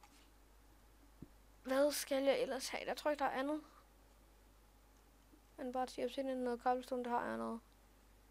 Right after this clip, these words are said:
Skal nok have lidt mere. Tag en fuld stak. Øh, flint med stiltænding skal også have lavet. Sådan en har jeg vist allerede. Ellers så var den saks lavet, det kan jeg ikke huske. Fuck. Øh, har jeg flint med stil?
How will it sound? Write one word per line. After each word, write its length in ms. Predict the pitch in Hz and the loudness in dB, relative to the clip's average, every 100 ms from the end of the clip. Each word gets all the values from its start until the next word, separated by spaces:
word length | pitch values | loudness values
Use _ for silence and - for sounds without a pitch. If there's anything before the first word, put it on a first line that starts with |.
| - - | -20 -20
Skal 160 | - | -14
nok 100 | 226 | -14
have 100 | - | -6
lidt 120 | 226 214 | -6 -4
mere. 120 | 226 - | -6 -6
Tag 120 | - | -10
en 60 | 233 | -8
fuld 160 | 240 | -8
stak. 240 | - 226 - - - - - - - - - - | 0 0 0 -14 -8 -4 0 0 0 -4 -8 -4
Øh, 300 | 240 226 226 | 2 4 4
flint 220 | 247 277 | 4 2
med 140 | 262 254 | 2 0
stiltænding 480 | - 240 - 233 | -2 -4 -4 -4
skal 100 | 220 - | -4 -6
også 120 | - | -6
have 40 | |
lavet. 120 | - | -10
Sådan 120 | - 254 | -2 0
en 100 | 233 | 6
har 120 | 233 | 6
jeg 100 | 226 | 6
vist 120 | - | 0
allerede. 320 | 214 208 208 - - | -4 -2 -6 -10 -4
Ellers 180 | 240 220 | -2 0
så 80 | |
var 60 | 226 | 0
den 140 | 208 | -2
saks 300 | 202 202 196 | -2 -4 -2
lavet, 140 | 214 202 | -8 -8
det 80 | 220 | -6
kan 60 | |
jeg 60 | 202 | -8
ikke 80 | 196 | -10
huske. 200 | 196 - - - - | -12 -16 -20 -20 -20
Fuck. 300 | - - - - - - - - - - - - - - | -20 -18 -20 -20 -20 -20 -20 -20 -20 -20 -20 -20 -18 4
Øh, 60 | 294 | 10
har 280 | 294 311 | 12 12
jeg 100 | 311 | 12
flint 180 | 269 285 | 12 2
med 80 | 254 | 0
stil? 340 | 247 302 240 | 4 6 6